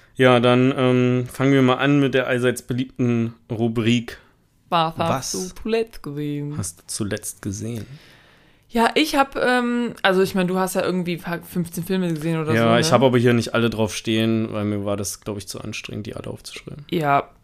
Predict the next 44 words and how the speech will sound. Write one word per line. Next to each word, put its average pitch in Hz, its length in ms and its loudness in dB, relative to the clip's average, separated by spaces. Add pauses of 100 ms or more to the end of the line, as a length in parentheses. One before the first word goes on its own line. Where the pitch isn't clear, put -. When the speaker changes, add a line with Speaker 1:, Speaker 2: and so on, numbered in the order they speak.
(100)
Speaker 2:
ich - 180 -2
hab, 226 180 0 (200)
hm, 180 340 -2
ich - 140 -6
hab 240 100 -4
gar 202 140 4
nicht 196 120 -4
so 196 80 -8
viel, 196 120 -6
ich 190 120 -6
hab 220 140 -6
viele 233 220 -4
Serien 180 500 0
geguckt. 151 540 -10 (560)
Also 180 280 0
ich 175 120 -6
mein, 175 480 -2 (240)
wir 175 280 -2
haben, 170 440 -2 (160)
ich 190 160 -10
hab - 160 -12
Stranger 175 420 0
Things 214 300 -2
geguckt. - 580 -6 (180)
Speaker 1:
Ja. 117 200 4 (1160)
Speaker 2:
Äh, 185 300 0
das 175 160 -4
ist 190 120 -8
ja 190 80 4
aber 175 240 4
noch 175 160 -2
nicht 175 320 -6
alles 208 420 0
von 214 160 -6
der 220 100 -2
letzten 214 360 -6
Staffel, 208 400 -6
da 180 80 0
fehlen 208 240 -4
ja 208 60 0
irgendwie 202 180 -4
noch 202 140 -6
zwei 196 240 -2
f-, 214 100 -10